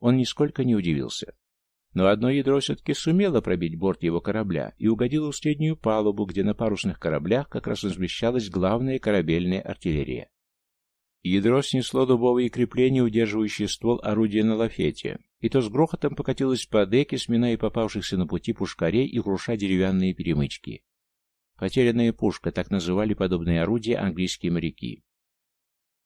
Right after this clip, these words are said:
Николай как раз был на этой самой палубе и видел, как обезумевшее орудие несется на его расчет.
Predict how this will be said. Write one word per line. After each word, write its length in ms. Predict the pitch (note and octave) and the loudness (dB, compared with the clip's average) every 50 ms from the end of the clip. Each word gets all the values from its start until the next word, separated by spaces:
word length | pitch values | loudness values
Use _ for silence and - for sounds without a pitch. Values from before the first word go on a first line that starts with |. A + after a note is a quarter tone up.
| _ _ _ _ | _ _ _ _
Николай 400 | G#2 G#2 - - C#3+ E3 G3 G3+ | -2 0 2 4 4 4 4 4
как 180 | - F3+ - - | 2 -2 0 0
раз 160 | F3 D#3+ D3 | 0 0 2
был 180 | D3 D#3+ D#3+ D#3 | 0 0 0 2
на 120 | D3+ D3 | 0 0
этой 160 | D3 - D3 | 0 -2 -2
самой 340 | - - C#3+ C#3+ D3 D3 D3 | -2 -2 -2 0 0 -2 -2
палубе 480 | - - A2 G#2 G#2 G2+ G2 G2 G2+ G#2 | 0 0 2 2 2 2 0 0 0 -2
и 160 | - A2 A2+ | 0 0 0
видел, 240 | B2+ B2 B2+ A#2 G#2+ | 2 2 2 0 2
как 220 | - A2 - - | -2 -4 -4 -2
обезумевшее 640 | A2 A2 A2 G#2 A#2 A2+ A2 G#2+ G2 - - G#2 - | -2 -2 -2 0 0 0 0 0 -2 -2 -2 -2 -2
орудие 420 | - G#2 G#2+ C3+ D3 C#3 C3+ C3 | 0 0 0 0 0 0 -2 0
несется 480 | B2 A#2 G2+ - - A#2+ A#2+ - - A2 | 2 2 2 2 -2 -4 -4 -2 -2 0
на 80 | G#2 | 0
его 200 | G#2 F#2+ F2+ F#2 | 2 2 2 2
расчет. 420 | F#2 F2+ E2+ - - - C2 A#1+ | 2 0 0 -4 -6 -6 -6 -6